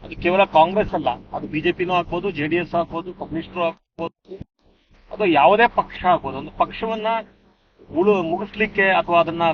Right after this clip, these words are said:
ಕೊನೆಗಾಣಿಸ್ಲಿಕ್ಕೆ ಸಾಧ್ಯ ಇಲ್ಲ. ನಾವು ಕಾಂಗ್ರೆಸ್ ಹಠಾವೋ ಅಂತ ಹೇಳ್ತಿದ್ರೆ ಅದರ ಅರ್ಥ ನಾವು ಇವತ್ತು ಕಾಂಗ್ರೆಸ್ನ ಮನಸ್ಥಿತಿಯನ್ನ ನಾವು ತಲುಪಿಸ್ಬೇಕಾಗಿದೆ. ಕಾಂಗ್ರೆಸ್ನ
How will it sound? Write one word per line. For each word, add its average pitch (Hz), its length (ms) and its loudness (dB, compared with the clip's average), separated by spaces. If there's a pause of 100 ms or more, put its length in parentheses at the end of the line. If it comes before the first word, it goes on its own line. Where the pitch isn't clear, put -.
(300)
ಕೊನೆಗಾಣಿಸ್ಲಿಕ್ಕೆ 196 640 0
ಸಾಧ್ಯ 147 300 -2
ಇಲ್ಲ. 147 240 -4 (920)
ನಾವು 214 340 6
ಕಾಂಗ್ರೆಸ್ 214 440 0
ಹಠಾವೋ 208 360 6
ಅಂತ 196 140 -4
ಹೇಳ್ತಿದ್ರೆ 175 800 -2 (600)
ಅದರ 160 180 0
ಅರ್ಥ - 220 0 (920)
ನಾವು 185 180 4
ಇವತ್ತು 185 400 0
ಕಾಂಗ್ರೆಸ್ನ 202 800 2
ಮನಸ್ಥಿತಿಯನ್ನ 202 1120 -2
ನಾವು 190 420 0
ತಲುಪಿಸ್ಬೇಕಾಗಿದೆ. 151 1040 -6 (1300)
ಕಾಂಗ್ರೆಸ್ನ 220 840 2